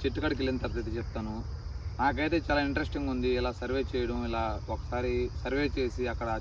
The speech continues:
చెట్టు కాడికి వెళ్ళి వీడియో తీయడం అనేది. ఇప్పుడైతే ఇతనైతే మాట్లాడుతాడు. మీ మాటలు ఏమైనా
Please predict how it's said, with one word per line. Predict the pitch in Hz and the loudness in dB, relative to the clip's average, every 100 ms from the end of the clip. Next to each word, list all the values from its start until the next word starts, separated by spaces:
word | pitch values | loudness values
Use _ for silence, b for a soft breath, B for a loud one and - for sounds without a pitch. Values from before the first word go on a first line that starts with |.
| - | -2
చెట్టు | 117 - | -4 2
కాడికి | 139 117 | 2 2
వెళ్ళి | 113 110 117 | 0 2 2
వీడియో | 123 117 | 2 0
తీయడం | 107 101 | -2 -2
అనేది. | 101 98 104 - - - - - | -4 -2 -2 -4 -4 -6 -4 -2
ఇప్పుడైతే | 156 151 170 160 | 2 2 2 2
ఇతనైతే | 147 139 139 | 0 0 2
మాట్లాడుతాడు. | 131 127 - 120 139 | 2 0 -2 -2 -2
మీ | 143 135 | -2 0
మాటలు | 139 127 131 | 0 2 0
ఏమైనా | 120 | 0